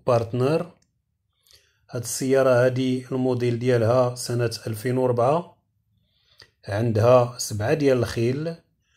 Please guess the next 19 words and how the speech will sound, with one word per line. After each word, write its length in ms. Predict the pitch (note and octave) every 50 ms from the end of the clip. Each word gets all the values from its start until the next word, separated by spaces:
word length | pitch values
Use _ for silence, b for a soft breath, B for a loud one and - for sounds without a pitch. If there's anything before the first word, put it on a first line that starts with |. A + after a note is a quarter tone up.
| _ _ _ _ _ _
وبالتالي 580 | - A2 A2 G#2+ G#2 - - C#3 C#3 C3+ C3 B2+
الضريبة 500 | A#2+ A2 B2 B2 B2 B2+ B2+ B2+ B2 B2+
السنوية 520 | A2+ - - C3 B2 B2+ B2 B2 A#2+ A#2+
اللي 160 | A#2+ A#2 A#2+
غتخلص 960 | A2 A2+ A2+ A2+ - - - A2+ A2+ A#2+ D3 E3 D#3+ - - - - - _ b b b b b b b b b
هي 200 | - A2+ A2 A#2
سبعمية 640 | A2 - - G2+ G2+ G#2+ A#2 B2 C3 D3+ E3+ E3+ E3+ - - - -
درهم. 280 | B2 B2 B2 G#2 F2+ E2+ - - - _ _ _ _ _ _ _ _ b b b b b b b
هنا 300 | - G#2 G#2+ A2+ B2+ C3+
كنشوفوا 540 | B2+ - - C3 B2 - - B2 - - B2+
الحالة 280 | A2+ - - A#2 A2+ A#2+
الداخلية 840 | A2 G#2+ B2+ B2+ B2 - - A#2 A#2 A#2 A#2 A#2+ B2 B2 A#2+ A#2+ -
ديال 200 | A#2 A2+ A#2 A2+
السيارة، 760 | G#2+ G#2+ - - A#2 A#2 A2+ A2+ A#2+ B2+ C3+ D3+ E3+ F3 - B B B B B B B B -
كما 220 | - A#2 A#2+ A#2+
كتلاحظوا 500 | B2 C3 A#2+ - C3+ B2+ A#2 - A2 B2
الصالون 480 | A#2+ - - - B2+ A#2+ B2 B2 A#2+ A2+
ديالها 340 | A2+ A#2 A2+ A2 G#2 A2+
مزيان، 540 | A2 A2 G2+ G#2 A#2+ C3 C3+ D3 D#3+ E3+ F3+